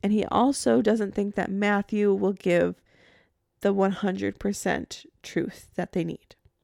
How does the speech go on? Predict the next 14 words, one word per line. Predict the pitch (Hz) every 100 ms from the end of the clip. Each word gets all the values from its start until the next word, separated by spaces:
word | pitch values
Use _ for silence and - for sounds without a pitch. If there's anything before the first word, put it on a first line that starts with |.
| _ _ _ - - - -
And | 226
that's | 262 -
really | 220 180
all | 175
he | 196
says | 185 175
on | 185 196
it, | 214
which | - 202
I | 202
think | 208
is | 185 -
very | 151 175
smart. | - 170 170 -